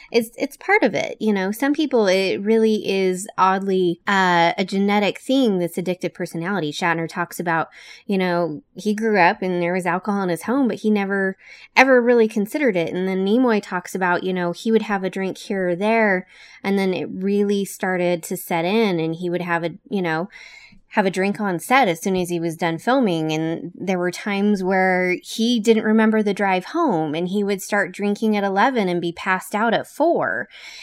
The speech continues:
And, and it's really interesting to take a look at, you know, what, what causes, you know, and why are some people,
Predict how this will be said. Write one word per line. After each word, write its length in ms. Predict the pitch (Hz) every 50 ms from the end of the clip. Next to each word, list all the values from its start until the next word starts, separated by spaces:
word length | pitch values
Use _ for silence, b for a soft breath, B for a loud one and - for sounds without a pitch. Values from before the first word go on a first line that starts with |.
| B B B
And, 720 | 214 208 208 208 202 202 196 196 196 190 190 185 185 - -
and 160 | - 220 226
it's 240 | 226 214 220 - -
really 460 | 214 233 240 240 233 233 226 220 214
interesting 680 | 214 - 240 240 226 - 240 220 226 - 220 202 196 190
to 140 | - - 185
take 260 | - - 208 190 -
a 60 | 196
look 280 | 185 185 185 180 - -
at, 380 | 185 175 170 170 165 165 -
you 140 | 185 196 196
know, 300 | 185 180 175 175 - - _ B B B B B B B B B B _ _ _ - 190 190
what, 640 | 185 180 190 208 220 226 233 226 226 - - _ _ _ _ _ - - - _ _ -
what 240 | 220 208 208 - -
causes, 800 | - - - 208 208 220 220 214 202 196 185 180 170 165 170 185
you 100 | 180 175
know, 220 | 170 165 160 160
and 200 | 160 160 160 160
why 280 | 170 170 170 170 180 180
are 160 | 180 180 175
some 180 | - - 185 180
people, 480 | - 190 185 - 175 165 160 160 156